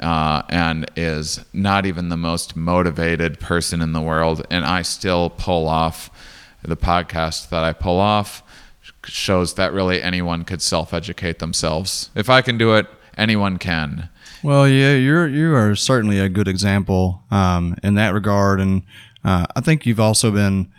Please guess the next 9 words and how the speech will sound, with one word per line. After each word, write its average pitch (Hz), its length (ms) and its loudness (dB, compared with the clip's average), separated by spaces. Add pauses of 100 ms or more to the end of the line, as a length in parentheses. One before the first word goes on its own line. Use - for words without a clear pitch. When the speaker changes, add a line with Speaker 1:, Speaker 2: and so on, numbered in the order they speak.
(260)
Speaker 2:
a, 101 440 4 (500)
uh, 87 420 0 (220)
I 92 160 0
hesitate 151 340 2
to 120 80 2
say 104 420 2
a 90 120 -4
good 113 320 2
example 95 760 0